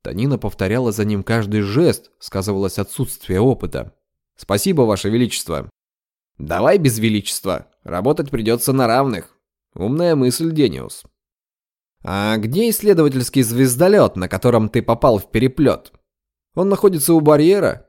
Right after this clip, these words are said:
Я послал ремонтный модуль для восстановления. Дистанционно провожу его исследования. Пока результатов ноль». Император, довольный своим воскрешением, с удовольствием поглощал пищу,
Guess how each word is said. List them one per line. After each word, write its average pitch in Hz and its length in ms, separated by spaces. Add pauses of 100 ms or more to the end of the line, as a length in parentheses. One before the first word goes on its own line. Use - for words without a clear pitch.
Я 98 220
послал 156 380
ремонтный 131 480
модуль 147 440
для 107 200
восстановления. 110 960
Дистанционно 110 840
провожу 120 440
его 104 240
исследования. 95 760 (160)
Пока 135 360
результатов 131 640
ноль». 87 320 (1160)
Император, 107 580
довольный 117 460
своим 123 360
воскрешением, 110 880
с - 100
удовольствием 110 600
поглощал 107 520
пищу, - 600